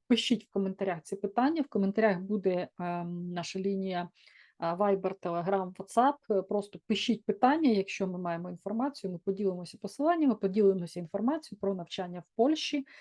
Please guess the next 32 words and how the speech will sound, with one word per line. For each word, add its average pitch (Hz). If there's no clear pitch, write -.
І 185
гарного 180
дня, 233
заходьте 202
на 185
наш 180
YouTube 190
канал, 240
заходьте 202
до 185
нас 175
в -
TikTok -
і -
на 190
інші 175
сторінки 190
в -
соціальних 175
мережах. 285
І 403
просто 403
дивіться 269
наші 226
відео, 254
якщо -
ви 180
обираєте 202
якусь 180
програму 185
навчання, 285
щоб 202